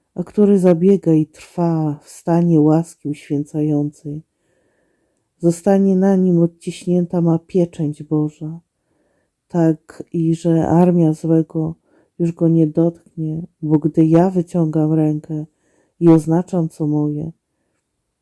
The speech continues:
tak jest wolny już od potępienia i niewidoczny stanie się dla złego.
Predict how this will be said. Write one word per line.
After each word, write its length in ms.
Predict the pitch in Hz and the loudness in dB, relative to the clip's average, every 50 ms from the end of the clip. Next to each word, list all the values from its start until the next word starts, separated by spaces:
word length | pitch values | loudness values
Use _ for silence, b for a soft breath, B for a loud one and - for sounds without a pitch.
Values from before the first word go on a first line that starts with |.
| _ _ _ _ _ _ _ _ _ _ _ _ _ | _ _ _ _ _ _ _ _ _ _ _ _ _
tak 240 | - 175 170 165 - | -4 -4 -4 -4 -4
jest 260 | 170 160 156 151 - | -4 -4 -4 -4 -4
wolny 440 | 156 156 165 165 170 170 165 156 151 | 0 4 4 6 6 4 2 0 0
już 260 | 151 156 156 - - | -2 -4 -4 -6 -10
od 100 | 156 - | -16 -16
potępienia 880 | - _ 165 156 - 170 160 151 151 _ - 165 160 160 156 151 143 143 | -10 _ -8 -6 -4 -2 -4 -4 -4 _ -2 0 0 0 -2 -2 -4 -2
i 80 | 147 151 | -2 -2
niewidoczny 1000 | 151 151 151 156 156 160 160 156 165 156 151 160 160 160 - - - - 156 151 | -2 0 0 2 2 2 2 2 0 0 2 2 0 0 -2 -10 -12 -8 -8 -8
stanie 460 | - - - 160 151 156 156 147 147 | -8 -8 -6 -4 -2 -2 -2 -2 -4
się 160 | - - 147 | -6 -8 -6
dla 180 | 147 156 151 151 | -4 -2 -2 -2
złego. 560 | 151 - 151 151 151 151 151 156 151 156 | -2 -4 -4 -2 -2 -4 -6 -8 -12 -12